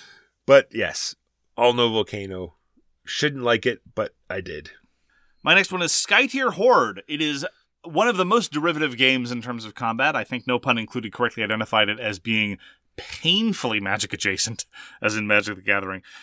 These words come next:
Speaker 2: But nonetheless, I've been looking for years for a solo Magic the Gathering style combat game without deck construction. And, qu-, I mean, even setting aside the without deck construction, just generally speaking, there have not been satisfying versions of this, but Skytier Horde does it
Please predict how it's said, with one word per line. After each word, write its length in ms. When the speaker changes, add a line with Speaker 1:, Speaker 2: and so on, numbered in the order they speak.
Speaker 2:
But 200
nonetheless, 640
I've 220
been 100
looking 260
for 120
years 560
for 460
a 400
solo 680
Magic 380
the 60
Gathering 400
style 340
combat 540
game 320
without 340
deck 140
construction. 640
And, 460
qu-, 140
I 100
mean, 160
even 200
setting 200
aside 320
the 80
without 240
deck 160
construction, 480
just 160
generally 240
speaking, 320
there 80
have 100
not 160
been 140
satisfying 540
versions 320
of 80
this, 120
but 140
Skytier 440
Horde 200
does 220
it 100